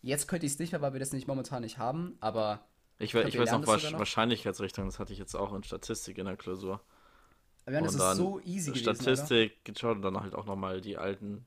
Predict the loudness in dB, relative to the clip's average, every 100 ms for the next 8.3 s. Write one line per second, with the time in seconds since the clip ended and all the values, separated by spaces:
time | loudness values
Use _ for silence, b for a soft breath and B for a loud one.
0 | -8 -4 -4 -6 _ _ -20 -16 -10 -10
1 | -6 -2 0 0 -4 B B -6 -4 0
2 | -2 -4 -6 -2 0 2 2 2 2 -2
3 | -8 -8 -12 B B B B -4 2 6
4 | 6 6 4 4 2 0 0 0 -2 2
5 | 2 2 0 -4 -4 -4 0 2 2 2
6 | 0 -2 -2 -2 0 -2 -2 0 0 -2
7 | -4 -4 -4 -6 -6 -8 -8 -12 -12 -10
8 | -8 -6